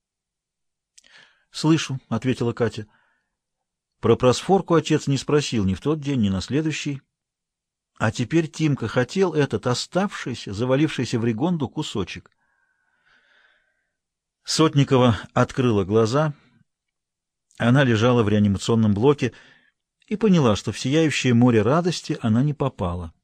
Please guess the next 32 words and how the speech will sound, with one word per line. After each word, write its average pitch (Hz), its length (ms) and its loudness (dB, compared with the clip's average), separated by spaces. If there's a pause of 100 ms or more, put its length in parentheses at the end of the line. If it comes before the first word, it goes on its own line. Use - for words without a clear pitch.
(160)
Убогий 170 540 0
земной 147 400 0
мир 160 260 2
снова 120 360 2
окружил 104 400 -2
её. 92 200 -6 (640)
Рядом 135 520 2
в - 100 -12
синем 123 380 2
и 120 160 -6
белом 113 320 0
халатах 123 400 -2
стояли 110 340 0
двое 101 260 0
бородатых 101 460 -4
людей. 127 420 -4 (1080)
С - 120 -10
неудовольствием 127 880 2
она 120 200 2
стала 110 280 0
вглядываться 147 680 -2
в 135 40 -6
них. 139 240 -6 (760)
В 98 80 0
одном 135 260 4
из 113 100 2
них 123 160 -2
она 117 180 2
узнала 113 280 2
своего 110 340 -2
мужа, 147 280 0
Василия. 110 500 -2